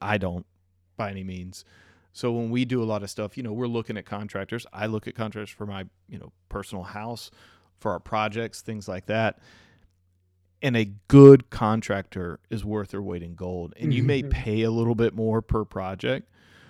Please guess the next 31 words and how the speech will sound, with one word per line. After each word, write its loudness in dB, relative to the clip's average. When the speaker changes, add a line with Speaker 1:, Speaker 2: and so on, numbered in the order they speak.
Speaker 1:
but -2
the -6
peace -4
of -4
mind -2
of -4
not 0
having -4
to -2
drive -2
by 0
your -2
property -6
at -6
eleven, -4
twelve -2
o'clock -4
at -8
night -6
every -4
night, -6
or -8
having 0
them -4
run -6
up -6
the -8
bill 0
on -2
change -4
orders, -6